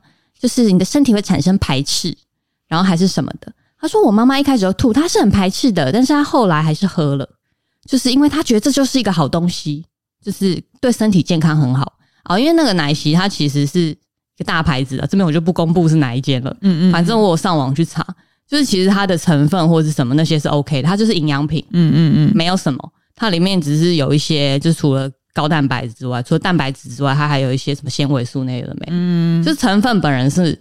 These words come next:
Speaker 1: OK 的。
Speaker 2: 嗯。
Speaker 1: 这样，但就是加拍零，很难喝。
Speaker 2: 跟，跟他的说法也有点问题。
Speaker 1: 对，他说，“你们，就是我们的身体因为长期都处在营养不良的状态，然后已经坏掉了。”他说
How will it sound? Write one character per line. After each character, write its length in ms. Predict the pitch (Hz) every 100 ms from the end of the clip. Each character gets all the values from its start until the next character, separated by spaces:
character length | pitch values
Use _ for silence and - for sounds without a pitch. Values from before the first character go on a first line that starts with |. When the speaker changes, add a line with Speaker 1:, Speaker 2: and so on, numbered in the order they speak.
| -
Speaker 1:
OK 420 | 160 170 147 127
的。 120 | 123 -
Speaker 2:
嗯。 400 | 190 180 151 165 _ _
Speaker 1:
这 80 | 139
样， 100 | 123
但 140 | 247
就 140 | 220 208
是 120 | 196
加 200 | - 165
拍 200 | 165 151
零， 300 | 143 135 143 _ _
很 200 | - 143
难 200 | 262 269
喝。 300 | 147 135 139
Speaker 2:
跟， 120 | - 262
跟 80 |
他 160 | 254 262
的 60 | 220
说 280 | - 202
法 200 | 208 175
也 120 | 160 165
有 120 | 175
点 160 | 190 165
问 180 | 180 247
题。 220 | - - - - _ 185 170
Speaker 1:
对， 200 | 190 147 - _ _
他 160 | 339
说 260 | 339 359 359
，“你 140 | 320
们， 280 | 185 170 156 -
就 80 | 294
是 80 |
我 180 | 302 180
们 120 | 160
的 80 | 160
身 220 | 196 240 240
体 180 | 208 143
因 80 |
为 80 | 196
长 260 | 196 160 151
期 200 | - 147
都 260 | 165 175 185
处 240 | - 139
在 160 | 151 180
营 160 | 151
养 180 | 165 143
不 140 | 139 170
良 200 | 135 131
的 100 | 131
状 260 | 170 127
态， 220 | 131 135 - _ _ - -
然 100 | -
后 60 | 208
已 40 |
经 180 | 220 254
坏 220 | 254 247
掉 240 | 190 208 151
了。” 60 | 196
他 80 |
说 220 | 240 277